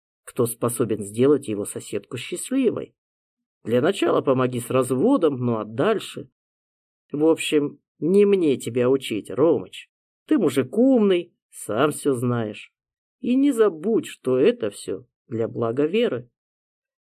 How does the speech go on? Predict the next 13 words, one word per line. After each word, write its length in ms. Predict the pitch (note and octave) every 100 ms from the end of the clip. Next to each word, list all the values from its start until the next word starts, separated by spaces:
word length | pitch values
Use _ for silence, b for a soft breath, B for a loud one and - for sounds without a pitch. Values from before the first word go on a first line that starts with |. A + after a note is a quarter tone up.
| _ _ _ _ _ -
«Умеешь 760 | F2 G2 G#2+ C#3+ F3+ F3 D#3
же 140 | - D3+
ты 280 | D3 D#3+ D3
убеждать», 1120 | C3+ C3 B2+ B2 A#2 B2 B2+ B2 G2+ - - - - b b _ _ _
хмыкнув, 520 | F#2+ G#2+ G#3+ - F3+ - _
хлопнул 420 | - A#3+ - D#3 C3+
друга 260 | C3+ B2
по 120 | A#2+
плечу, 560 | - G2 - - G3 G3 _ _ _ _ -
раздумывая 960 | A#2 A#2+ A2+ A2+ G3+ A#3+ G#3+ G3 F#3 E3+
над 240 | B2 A#2+
предложенным 760 | G#2+ G2+ G2+ B2+ B2 A#2+ A#2 G#2
планом. 720 | G#2+ A2 A2 G2+ G2 C#2+